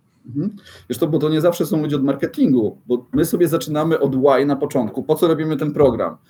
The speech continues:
No i wtedy handlowcy mówią, no jak to po co? My chcemy docierać do, nie wiem,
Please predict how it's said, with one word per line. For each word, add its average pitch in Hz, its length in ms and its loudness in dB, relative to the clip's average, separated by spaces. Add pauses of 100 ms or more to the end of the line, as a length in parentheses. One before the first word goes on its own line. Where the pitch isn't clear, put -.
(300)
No 156 80 4
i 196 40 0
wtedy 165 600 4
handlowcy 156 360 0
mówią, 143 220 2
no 156 80 2
jak 143 160 0
to 113 100 -10
po 110 120 -4
co? 101 240 -6
My 147 240 0
chcemy 156 520 0
docierać 139 560 2
do, 131 240 2
nie 139 140 0
wiem, 117 260 -2